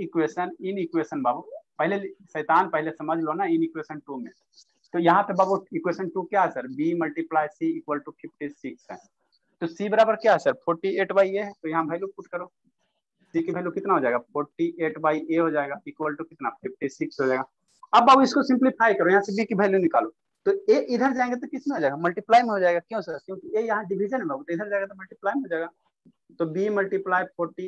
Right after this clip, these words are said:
eight बराबर कितना हो जाएगा, फिफ्टी सिक्स into a हो जाएगा, है ना। अब यहाँ वो फ़ोर्टी एट है, फ़ोर्टी एट को इधर भेजो तो denominator यहाँ multiply में, तो इधर जाएगा तो डिनोमिनेटर में हो जाएगा, तो b बराबर कितना हो जाएगा, फिफ्टी सिक्स multiply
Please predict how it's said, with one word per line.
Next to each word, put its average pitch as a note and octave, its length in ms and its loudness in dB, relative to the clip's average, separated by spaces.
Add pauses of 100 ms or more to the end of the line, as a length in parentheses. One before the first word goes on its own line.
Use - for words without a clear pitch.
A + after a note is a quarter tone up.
(120)
eight C3 260 -2
बराबर D#3 260 -2
कितना E3+ 260 -8
हो C#3 60 -4
जाएगा, A#2+ 160 -2 (160)
फिफ्टी D3+ 320 -6
सिक्स E3+ 420 -8 (100)
into C#3 280 -2 (100)
a D3+ 120 4
हो E3+ 80 2
जाएगा, D3 300 0 (1040)
है A#3+ 120 6
ना। A2+ 160 -2 (540)
अब G#3 180 4
यहाँ B3+ 140 6
वो B3 120 4 (100)
फ़ोर्टी B3 260 2 (160)
एट A#3+ 140 2
है, D#3 100 6
फ़ोर्टी G#3+ 320 -2
एट A#3 200 4
को B3+ 60 -6
इधर B3 180 -2
भेजो A#3+ 180 -6
तो A#3 120 -6
denominator G#3+ 500 -6
यहाँ G3+ 140 2
multiply A3+ 460 -4
में, F3 140 -2
तो F#3 80 -2
इधर G3+ 160 -2
जाएगा G#3 180 4
तो G#3 100 -6
डिनोमिनेटर G3 400 0
में A3 60 -12
हो G3+ 80 -8
जाएगा, F3 220 -4 (560)
तो E3 60 -4
b F3+ 180 0
बराबर G3+ 240 2
कितना G#3+ 220 -8
हो E3 60 -4
जाएगा, C3 200 0
फिफ्टी E3 420 -8
सिक्स F3 320 -10
multiply D#3+ 580 -2